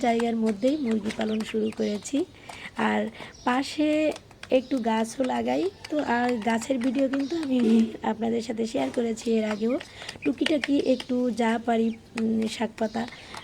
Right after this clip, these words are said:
মানে আমার কাছে ভালো লাগে, হোক না হোক এটা কোনো বড় কথা নেই, কিন্তু আমার লাগাতে ভালো লাগে তাই আমি লাগাই। তো মাঝে মধ্যে মাশাআল্লাহ ওটা কিন্তু পুঁই শাক হলে অনেক পুঁই শাক হয়, খাই। তো, উম, টুকটাক আর কি আপনাদের সাথে শেয়ার করি যেটা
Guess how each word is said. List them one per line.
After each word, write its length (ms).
মানে 180
আমার 240
কাছে 260
ভালো 240
লাগে, 240
হোক 280
না 260
হোক 300
এটা 180
কোনো 180
বড় 240
কথা 240
নেই, 140
কিন্তু 200
আমার 160
লাগাতে 420
ভালো 220
লাগে 220
তাই 220
আমি 160
লাগাই। 340
তো 160
মাঝে 260
মধ্যে 280
মাশাআল্লাহ 520
ওটা 180
কিন্তু 420
পুঁই 220
শাক 220
হলে 200
অনেক 260
পুঁই 160
শাক 220
হয়, 200
খাই। 240
তো, 80
উম, 280
টুকটাক 420
আর 120
কি 140
আপনাদের 320
সাথে 260
শেয়ার 260
করি 260
যেটা 320